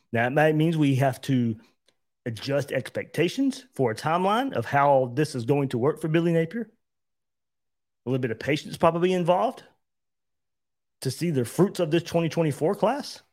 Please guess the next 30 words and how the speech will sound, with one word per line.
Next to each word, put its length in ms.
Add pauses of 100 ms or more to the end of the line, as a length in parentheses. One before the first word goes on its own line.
(1700)
But 100
it's 100
gonna 160
be 140
this 200
class. 500 (420)
This 200
is 160
gonna 220
be 180
the 120
linchpin 440
class, 320
I 60
think, 300 (720)
for 100
Billy 260
Napier 300 (200)
and 560
how 280
his 560 (100)
tenure 420
at 100
the 40
University 400
of 80
Florida 240
will 100
go. 140 (4000)
Yes, 440